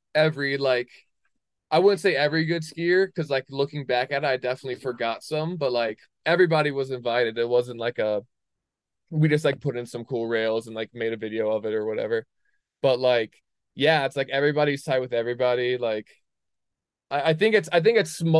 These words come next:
I think it's bigger than what people might assume it is, but, like, the people who are, are, I guess, I guess, good and, like, really care about skiing are, like, all, like, homies. So,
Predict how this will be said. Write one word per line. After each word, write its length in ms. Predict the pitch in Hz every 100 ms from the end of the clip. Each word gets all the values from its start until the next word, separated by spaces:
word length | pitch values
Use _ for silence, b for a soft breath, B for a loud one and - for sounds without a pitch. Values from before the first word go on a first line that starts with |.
| 160
I 100 | 165
think 160 | 170 247
it's 120 | 151
bigger 560 | 147 151 156 202 254 202 160
than 460 | 170 165 156 135
what 160 | 139 160
people 220 | 185 175
might 140 | 165 151
assume 360 | 139 - 139
it 60 | 180
is, 220 | 247 330
but, 180 | 156 147
like, 380 | 143 135 127 _ _ _ _ _
the 120 | 147
people 380 | 147 180 170 170
who 180 | 175 165
are, 240 | 151 139 123 _ _ _ _ -
are, 720 | 139 135 131 127 123 117 - _ _ _ _ _ _ -
I 80 |
guess, 320 | 143 147 151 -
I 100 | 135
guess, 260 | 143 143 135
good 680 | 131 127 131 139 139 160 160
and, 300 | 120 123 120
like, 180 | 117 110
really 240 | 127 131 123
care 260 | 139 117
about 240 | 123 131 127
skiing 420 | - 151 147 165
are, 100 | 131
like, 180 | 123 120
all, 280 | 127 117 117
like, 200 | 107 110
homies. 460 | 117 107 110 139 _
So, 300 | - 110